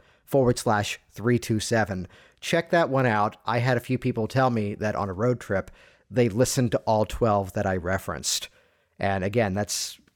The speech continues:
the intention of this program, to become a massive global resource. Also, head over to the show notes at work smart hypnosis dot com forward slash three two eight.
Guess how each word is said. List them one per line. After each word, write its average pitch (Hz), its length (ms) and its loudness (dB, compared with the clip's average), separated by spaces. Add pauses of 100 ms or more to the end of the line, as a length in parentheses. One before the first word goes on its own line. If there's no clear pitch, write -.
(120)
the 120 240 0
intention 120 460 2
of 107 120 0
this 107 140 -2
program, 165 520 4
to 117 80 -4
become 113 340 -2
a 98 60 -2
massive 165 540 0
global 107 360 2
resource. 160 640 2 (360)
Also, 156 260 2
head 156 140 4
over 151 160 4
to 127 60 2
the 110 80 2
show 165 240 2
notes 160 440 2
at 107 160 -4
work 139 220 2
smart 139 280 0
hypnosis 123 600 -2
dot 110 280 0
com 120 280 0
forward 110 280 0
slash 107 400 -2 (320)
three 143 220 2
two 131 220 4
eight. 170 240 2